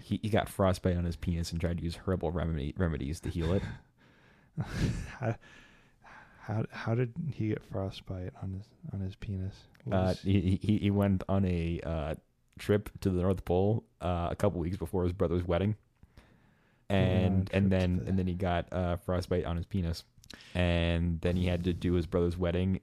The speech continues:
Speaker 1: with frostbite on his penis.
Speaker 2: These,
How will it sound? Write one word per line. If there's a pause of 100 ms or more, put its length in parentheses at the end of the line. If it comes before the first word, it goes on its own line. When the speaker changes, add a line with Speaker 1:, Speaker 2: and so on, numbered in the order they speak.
(340)
Speaker 1:
with
frostbite
on
his
penis. (1400)
Speaker 2:
These,